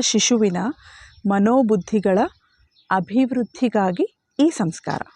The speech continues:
ಅದರ ಶ್ರೇಯಸ್ಸಿಗಾಗಿ ಈ ಸಂಸ್ಕಾರ. ಈ ಸಂಸ್ಕಾರನ ಮಗುವಿನ ಮಿದುಳಿನ ನರಕೋಶಗಳು ರೂಪುಗೊಳ್ಳುವಂಥ ನಾಲ್ಕನೇ ತಿಂಗಳಲ್ಲಿ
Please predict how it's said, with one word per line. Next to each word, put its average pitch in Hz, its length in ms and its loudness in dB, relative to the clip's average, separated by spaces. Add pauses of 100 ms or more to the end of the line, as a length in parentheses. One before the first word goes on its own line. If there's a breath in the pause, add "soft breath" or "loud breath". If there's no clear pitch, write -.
(160)
ಅದರ 190 200 -2 (120)
ಶ್ರೇಯಸ್ಸಿಗಾಗಿ 226 880 0 (360)
ಈ 254 60 -2
ಸಂಸ್ಕಾರ. - 460 -8 (1200)
ಈ 294 80 4 (100)
ಸಂಸ್ಕಾರನ 247 560 0 (1200)
ಮಗುವಿನ 254 640 2 (460)
ಮಿದುಳಿನ 302 600 4
ನರಕೋಶಗಳು 226 760 0
ರೂಪುಗೊಳ್ಳುವಂಥ 196 880 0 (760 soft breath)
ನಾಲ್ಕನೇ 214 720 2
ತಿಂಗಳಲ್ಲಿ 170 580 0